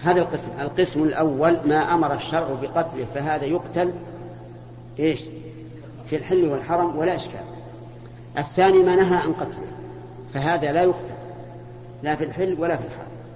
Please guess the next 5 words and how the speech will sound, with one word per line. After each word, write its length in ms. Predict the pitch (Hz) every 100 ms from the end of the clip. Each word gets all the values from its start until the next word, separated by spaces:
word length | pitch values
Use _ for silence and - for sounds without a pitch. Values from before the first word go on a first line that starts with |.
| - - - - - - - - -
مثل 220 | 160 160
النملة 560 | 139 135 151 143 151 156 - - - - - - - - - - - -
والنحلة 680 | 139 139 147 - 151 160 - - - - - - - - -
والهدهد 640 | 151 135 156 160 123 175 - - - - - - - - - -
والصرد، 440 | 147 - 131 98